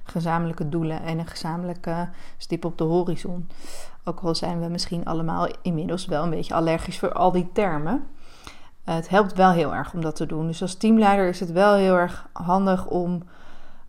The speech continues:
ehm, nou ja, dan misschien niet op een eindeloos saaie, eh, heidag, maar wel op de een of andere manier aandacht te besteden aan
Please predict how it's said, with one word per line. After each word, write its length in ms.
ehm, 320
nou 200
ja, 120
dan 160
misschien 280
niet 160
op 100
een 120
eindeloos 540
saaie, 720
eh, 300
heidag, 500
maar 120
wel 180
op 100
de 100
een 180
of 120
andere 300
manier 360
aandacht 420
te 80
besteden 640
aan 420